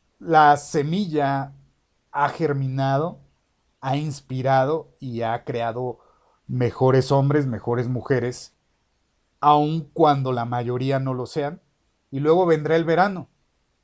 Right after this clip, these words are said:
donde haya una nueva generación, donde ya la mayoría esté consciente de esto, y así sucesivamente,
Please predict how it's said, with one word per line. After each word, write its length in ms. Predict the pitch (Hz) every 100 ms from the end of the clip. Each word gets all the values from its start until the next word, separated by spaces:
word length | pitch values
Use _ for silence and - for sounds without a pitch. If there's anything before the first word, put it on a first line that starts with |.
| _ _ _ _ -
donde 380 | 117 127 127
haya 280 | 123 131 143
una 220 | 143 147
nueva 300 | 139 135 135
generación, 680 | 135 131 123 123 - 139 139
donde 300 | 139 123 117
ya 200 | 113 135
la 140 | 143
mayoría 720 | 143 131 120 120 123 139 139 - _ _ _ _ _ _ _ _ _ -
esté 360 | 156 135 160
consciente 500 | 147 147 120 143 139
de 100 | 131
esto, 420 | 165 - - 254 _ _ _ _ _ _ _ _ _ _
y 140 | 165 147
así 360 | 139 - 247 _
sucesivamente, 1000 | - 135 135 156 151 156 175 170 104